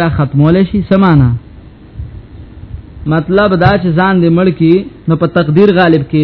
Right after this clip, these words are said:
دی شي؟ نه. په تقدیر خو بیا هم نشي غالب کې دی، نو تسلیمي ولې نه؟ تقدیر ومنه کنه.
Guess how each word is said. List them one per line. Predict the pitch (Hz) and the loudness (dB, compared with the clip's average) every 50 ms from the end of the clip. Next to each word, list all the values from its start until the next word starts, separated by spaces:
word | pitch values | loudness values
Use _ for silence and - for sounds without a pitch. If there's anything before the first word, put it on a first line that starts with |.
| 147 | 2
دی | 160 175 190 - | 2 2 0 0
شي؟ | - 220 240 - - - - - - - - - 151 156 156 156 147 | -2 -6 -6 -6 -8 -10 -12 -14 -18 -14 -10 -6 -2 0 2 2 2
نه. | 135 123 117 113 110 - - - - - - - - | 2 0 -2 -6 -8 -12 -16 -20 -20 -20 -20 -14 -8
په | - 160 - - | -8 -6 -4 -2
تقدیر | 185 175 160 170 190 214 220 190 | -2 -2 0 0 0 0 0 0
خو | 196 185 160 | -2 -2 0
بیا | 165 180 190 220 | 0 0 0 0
هم | 247 240 233 | 0 0 0
نشي | 202 170 185 156 160 | -2 -2 -2 -2 0
غالب | 165 160 160 151 131 - - | 0 2 2 0 0 -2 -2
کې | 147 139 127 | -2 -2 0
دی، | 131 127 123 | 0 0 -2
نو | 131 | -2
تسلیمي | 131 - 156 151 - 170 170 180 196 214 233 | 0 0 0 0 2 2 4 4 6 6 4
ولې | 233 202 160 143 135 120 123 | 4 4 4 4 4 4 2
نه؟ | 120 113 131 - - - - - - | 2 0 -4 -6 -10 -14 -8 -2 -2
تقدیر | 160 147 147 147 170 180 196 | 0 0 2 2 4 4 6
ومنه | 226 233 233 190 160 139 123 - | 6 6 6 6 4 4 2 0
کنه. | 120 117 123 | -2 -4 -4